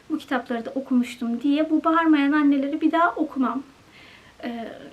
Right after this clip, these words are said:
yani okuyacağım sanmıyorum. Dediğim gibi geliştirebildiğini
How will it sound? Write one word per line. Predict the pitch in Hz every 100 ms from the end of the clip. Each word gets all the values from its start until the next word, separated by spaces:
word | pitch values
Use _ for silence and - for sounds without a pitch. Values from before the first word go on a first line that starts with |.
| -
yani | 262 226 233 240 311
okuyacağım | - 254 240 269
sanmıyorum. | - 240 214 226 254
Dediğim | 262 262 240
gibi | - 220 226 - - - - - _ _ -
geliştirebildiğini | 269 254 - 269 254 247 240 247 262 294 311